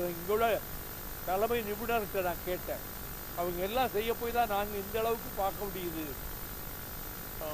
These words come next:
ஃபிஃப்டி ஃபிஃப்டி சான்ஸ்ங்கிற மாதிரி சொல்லிட்டு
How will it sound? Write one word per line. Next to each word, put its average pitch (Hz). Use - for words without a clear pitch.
ஃபிஃப்டி 220
ஃபிஃப்டி 233
சான்ஸ்ங்கிற 214
மாதிரி 202
சொல்லிட்டு 196